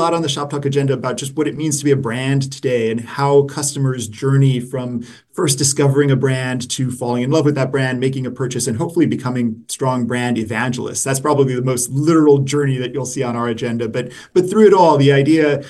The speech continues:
that we keep coming back to is, you know, we're, we're all across different roles within organizations and, and across, you know, everybody from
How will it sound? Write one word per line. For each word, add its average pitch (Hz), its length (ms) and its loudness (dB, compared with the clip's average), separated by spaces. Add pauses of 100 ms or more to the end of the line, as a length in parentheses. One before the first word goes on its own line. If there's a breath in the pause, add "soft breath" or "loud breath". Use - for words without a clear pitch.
(140 loud breath)
that - 80 -4
we 143 120 0
keep 147 220 -4
coming 135 280 -4
back 120 260 -4
to 123 140 -6
is, 120 160 2
you 120 80 -4
know, 120 40 -4
we're, 123 120 -6
we're 127 260 -6
all 139 540 4
across 127 480 -2
different 143 420 -2
roles 135 320 2
within 127 220 -4
organizations 123 840 -4
and, 113 140 -4
and 120 120 -6
across, 120 320 -4
you 123 60 -4
know, 113 80 -2
everybody 127 320 0
from 117 320 -2